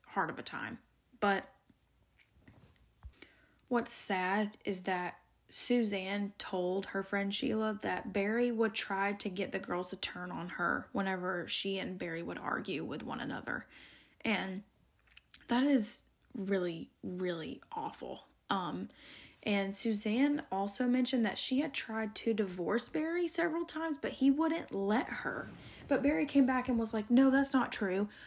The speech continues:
I would have written a check for her half and let her go her own way." Sure, sure. Like, we believe you. Um, so what's also interesting, too, is that investigators were also trying to find Suzanne's journal because they had hoped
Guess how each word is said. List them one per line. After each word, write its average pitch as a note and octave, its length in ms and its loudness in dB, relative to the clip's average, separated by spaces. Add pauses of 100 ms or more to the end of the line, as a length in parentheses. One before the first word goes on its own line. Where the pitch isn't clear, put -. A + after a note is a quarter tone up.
(140)
I C4 280 6
would B3 200 4
have G#3 160 2
written A#3+ 260 4
a A#3 40 2
check A3+ 300 -2
for G#3+ 140 -10
her G3+ 180 -2
half F3+ 320 -8
and G#3 140 2
let G3+ 120 0
her G3 120 -2
go E3+ 220 -4
her F3+ 200 -8
own - 180 -6
way." - 340 -6 (880)
Sure, - 480 6 (320)
sure. - 560 4
Like, G#3+ 180 0
we A#3+ 80 6
believe G#3+ 400 2
you. - 180 -4 (460)
Um, A3 380 4 (140)
so A3 500 4 (500)
what's A#3 260 2
also B3+ 640 2
interesting, G#3 520 0
too, G3+ 220 0
is G3 100 0
that G3 120 0
investigators B3+ 840 0
were A3 300 0
also G#3 300 0
trying G#3+ 460 0
to G3+ 300 -2
find F#3 540 -6
Suzanne's F#3+ 520 -2
journal G3 400 -2
because G#3 320 -4
they F#3 140 -4
had F#3 140 -2
hoped F3+ 380 -2